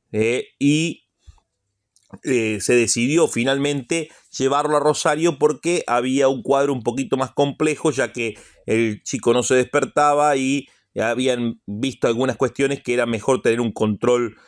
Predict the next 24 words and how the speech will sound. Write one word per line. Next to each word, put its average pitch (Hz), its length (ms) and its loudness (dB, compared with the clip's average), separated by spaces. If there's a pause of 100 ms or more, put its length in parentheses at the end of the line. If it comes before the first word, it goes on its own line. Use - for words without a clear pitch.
(220)
eh, 110 240 -2
en 123 200 0
Rosario, 123 760 0 (160)
eh, 113 160 2
un 120 180 0
buen 131 200 2
control 117 440 2
en 107 80 0
Rosario. 87 480 -4
Cuando 107 200 0
llegó 113 220 0
a 131 40 2
Rosario, 165 640 0 (400)
se 117 300 -4
vio 135 360 0
que, 143 320 -2 (520)
eh, 104 480 -2
el 110 280 -2
joven 131 440 0
tenía 147 600 -2
una 113 180 0
inflamación 110 580 0
cerebral 135 680 2
y 117 380 0